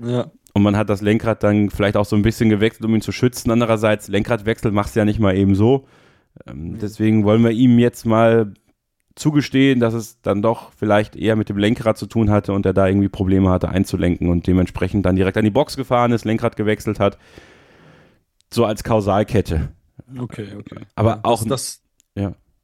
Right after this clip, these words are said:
Speaker 1: ich sag, das berühmte Lenkrad.
Speaker 2: Das <laughs> b-, berühmte Lenkrad. Ja, ein bisschen bitteres Wochenende für ihn. Ähm,
Speaker 1: Ja,
Speaker 2: kein guter
Speaker 1: definitiv.
Speaker 2: Start. Während, äh, die Williams-Junioren in den, in der F zwei zum Beispiel echt gut unterwegs waren.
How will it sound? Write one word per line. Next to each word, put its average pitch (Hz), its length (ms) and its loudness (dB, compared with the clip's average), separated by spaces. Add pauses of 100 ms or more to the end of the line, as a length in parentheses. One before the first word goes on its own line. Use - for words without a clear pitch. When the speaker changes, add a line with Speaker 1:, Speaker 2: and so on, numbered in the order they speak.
(420)
Speaker 1:
ich 117 100 -10
sag, 120 180 -4
das 120 160 -4
berühmte 120 380 -2
Lenkrad. 107 520 -6 (220)
Speaker 2:
Das - 300 -4
<laughs> - 0 -
b-, 139 60 -2 (320)
berühmte 104 380 0
Lenkrad. - 380 -2 (640)
Ja, 113 260 0
ein 120 200 -10
bisschen 113 420 0
bitteres 104 340 -2
Wochenende 95 400 0
für 101 120 -4
ihn. 98 220 2 (300)
Ähm, 90 320 -6
Speaker 1:
Ja, 113 100 0
Speaker 2:
kein 101 160 2
guter 95 220 0
Speaker 1:
definitiv. 87 80 -4
Speaker 2:
Start. 95 400 -2 (120)
Während, 90 840 -2
äh, 92 280 2
die 95 240 2
Williams-Junioren 110 920 2
in 104 120 2
den, 104 360 4
in 101 240 0
der 101 120 2
F - 200 -6
zwei 101 380 0
zum - 160 -10
Beispiel 104 340 -2
echt 101 140 -4
gut - 140 -6
unterwegs 85 420 -2
waren. 78 240 0